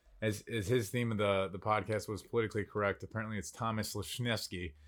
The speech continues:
Uh, but, you know, I'm German, not Polish, so I'm doing my best out here.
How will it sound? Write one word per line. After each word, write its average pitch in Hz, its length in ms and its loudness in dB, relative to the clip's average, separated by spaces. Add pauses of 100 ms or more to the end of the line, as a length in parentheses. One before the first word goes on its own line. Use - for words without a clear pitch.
(300)
Uh, 95 280 2
but, 98 360 4
you 107 80 -4
know, 104 120 2
I'm 110 180 0
German, 104 320 2
not 98 220 -2
Polish, 90 400 0
so 87 260 -4 (220)
I'm 98 100 -8
doing 104 140 -4
my 95 100 -4
best 85 320 -4
out 85 160 -8
here. 85 240 -10